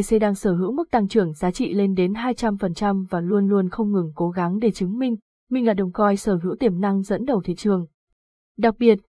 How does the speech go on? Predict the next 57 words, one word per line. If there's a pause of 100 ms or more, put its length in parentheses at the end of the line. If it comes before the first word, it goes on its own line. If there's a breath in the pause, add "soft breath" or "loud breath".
(120)
Litecoin
cũng
được
đánh
giá
là
người
em
với
tài
năng
vô
cùng
đặc
biệt
khi
có
tốc
độ
tăng
trưởng
đầy
ấn
tượng, (300)
bởi
vào
năm
hai
nghìn
không
trăm
mười
chín, (320)
đồng
coin
này
đã
vượt
qua
cả
Bitcoin, (340)
X
R (200)
P (160)
để
đạt
được
giá
trị
vô
cùng
tiềm
năng. (320)
Tổng
kết. (680)
Như
vậy,